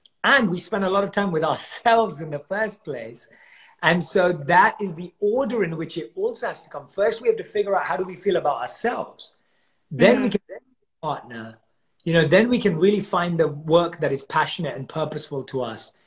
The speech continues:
Speaker 1: and then finally try and serve. So that's where our happiness really begins.
Speaker 2: Do you feel the obstacle is happening, kind of the disconnect is happening, that they are not in the right order?
Speaker 1: That's it, yeah.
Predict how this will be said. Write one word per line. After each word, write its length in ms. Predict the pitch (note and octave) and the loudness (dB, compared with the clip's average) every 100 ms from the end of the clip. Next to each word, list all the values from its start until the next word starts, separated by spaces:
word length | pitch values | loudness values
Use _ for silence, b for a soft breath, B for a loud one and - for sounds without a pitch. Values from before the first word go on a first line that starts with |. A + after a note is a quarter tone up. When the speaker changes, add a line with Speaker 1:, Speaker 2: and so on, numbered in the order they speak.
| _ | _
Speaker 1:
and 140 | - D3 | -2 0
then 100 | D#3 | 2
finally 380 | F3 E3 D#3 C#3+ | 2 2 2 0
try 240 | - C#3 | -2 -4
and 120 | C3+ | -2
serve. 460 | - D3 B2+ A2+ - _ _ | -4 -2 -2 -4 -10 _ _
So 160 | - F#3 | -4 2
that's 280 | E3 G3 G3+ | 4 4 4
where 140 | G3+ | 4
our 80 | E3 | 4
happiness 480 | D3+ D#3+ E3 C#3+ - | 0 -4 -4 -6 -6
really 140 | C#3+ | -6
begins. 640 | B2+ B2 B2+ A#2+ G#2+ - - _ _ _ _ _ - b b b | -6 -4 -4 -6 -10 -18 -20 _ _ _ _ _ -20 b b b
Speaker 2:
Do 80 | - | 4
you 100 | C4 | 4
feel 260 | C4 D4 C4+ | 8 8 10
the 120 | C4+ | 8
obstacle 800 | A#3+ A#3+ - C4 C4 A#3+ A#3+ A#3 | 8 6 4 -4 4 8 8 8
is 200 | - A3+ | 4 0
happening, 640 | - A3+ A3 - A3 G#3+ A3 | 4 6 6 4 2 0 2
kind 180 | A#3 | 2
of 80 | A3 | 4
the 80 | A3+ | 4
disconnect 540 | G#3+ A3 - A3+ A3 A3+ | 4 2 0 2 4 2
is 120 | G#3+ | 0
happening, 480 | A3 G#3 A3 A3 G#3+ | 2 2 2 -2 0
that 280 | G3+ G3+ F#3 | 4 4 4
they 200 | A3+ G#3+ | 2 4
are 220 | G#3+ A3+ A3 | 4 4 4
not 440 | G#3+ G#3 G3+ G3 A3+ | 6 8 6 2 -2
in 140 | A3+ | 4
the 120 | G#3+ | 8
right 240 | G#3+ G#3+ G#3+ | 10 8 8
order? 440 | G#3+ G#3+ C4 E4 F4+ _ _ _ _ _ _ - B B B B - | 6 8 10 8 6 _ _ _ _ _ _ -12 B B B B 2
Speaker 1:
That's 240 | F#3+ F#3+ | 4 6
it, 220 | G3 E3+ D#3+ | 6 6 4
yeah. 260 | F3 E3 | 2 2